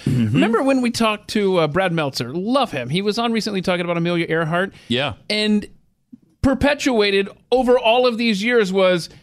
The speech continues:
Speaker 2: "Yeah, that wasn't, uh, Amelia Earhart's bones. They were relying on, what, nineteen fifties technology to try to figure that out?"
Speaker 1: Mm-hmm.
Speaker 2: And so now they go back today and they're like, "Oh, crap.
Speaker 1: Oh,
Speaker 2: It
Speaker 1: yeah, that
Speaker 2: probably
Speaker 1: is.
Speaker 2: was her."
Speaker 1: Mm-hmm.
Speaker 2: So for, you know,
Speaker 1: Yeah, it was her
Speaker 2: half a
Speaker 1: and her
Speaker 2: century.
Speaker 1: navigator.
Speaker 2: That's our bad.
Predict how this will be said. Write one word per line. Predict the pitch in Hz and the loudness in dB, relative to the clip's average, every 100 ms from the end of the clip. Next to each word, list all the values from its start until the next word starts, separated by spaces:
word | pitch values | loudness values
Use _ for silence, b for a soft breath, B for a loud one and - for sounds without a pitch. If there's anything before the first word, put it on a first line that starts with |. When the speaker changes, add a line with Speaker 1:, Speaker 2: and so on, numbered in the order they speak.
| b b b | b b b
Speaker 2:
"Yeah, | 180 196 196 190 | 0 2 0 0
that | 180 190 | 0 -2
wasn't, | 190 190 175 175 160 | 0 0 0 -2 0
uh, | 170 160 | 2 2
Amelia | 160 170 165 | 2 0 0
Earhart's | 160 151 156 139 | 0 0 -2 -2
bones. | 139 151 147 151 | 0 0 0 -2
They | 175 | -2
were | 175 | 0
relying | 170 175 180 180 175 | 0 0 0 -2 -2
on, | 160 160 | -2 0
what, | 160 | 0
nineteen | 147 180 180 196 | 0 -2 0 -2
fifties | 214 208 208 | -2 -2 -2
technology | - 202 175 185 202 208 | -2 -2 -2 0 0 -2
to | 202 | -2
try | 220 | -2
to | 220 | -2
figure | 226 226 | -2 -2
that | 226 220 | -2 -2
out?" | 240 254 - | -4 -4 -4
Speaker 1:
Mm-hmm. | 92 90 87 92 - | -2 -2 -2 -6 -4
Speaker 2:
And | 185 | -2
so | 170 185 | 0 0
now | 196 | 0
they | 196 | 0
go | 196 | 0
back | 196 190 | 0 -2
today | 185 208 | -2 0
and | 185 | 0
they're | |
like, | 175 160 165 | 0 0 0
"Oh, | 147 123 113 | 0 0 -8
crap. | - 120 | -8 -4
Speaker 1:
Oh, | 156 | -2
Speaker 2:
It | 156 | 0
Speaker 1:
yeah, | 135 | 0
that | |
Speaker 2:
probably | 139 131 - | 0 0 0
Speaker 1:
is. | 143 | 0
Speaker 2:
was | 135 131 - | -2 -4 -4
her." | 127 120 | -4 -2
Speaker 1:
Mm-hmm. | 120 117 117 | 0 2 2
Speaker 2:
So | 156 156 156 139 | 2 0 0 -2
for, | 151 143 | -2 -2
you | 156 | -2
know, | 139 117 117 | -4 -8 -8
Speaker 1:
Yeah, | 113 240 | -4 0
it | |
was | 196 131 | 0 0
her | 131 139 135 | 2 2 0
Speaker 2:
half | 123 | -2
a | 131 | -2
Speaker 1:
and | 139 135 135 | -2 0 0
her | |
Speaker 2:
century. | 127 - | 0 0
Speaker 1:
navigator. | 110 98 90 78 78 69 | 0 -2 -2 -2 -2 -2
Speaker 2:
That's | - - | -4 -4
our | 160 131 | -4 -4
bad. | 123 120 131 | -4 -4 -2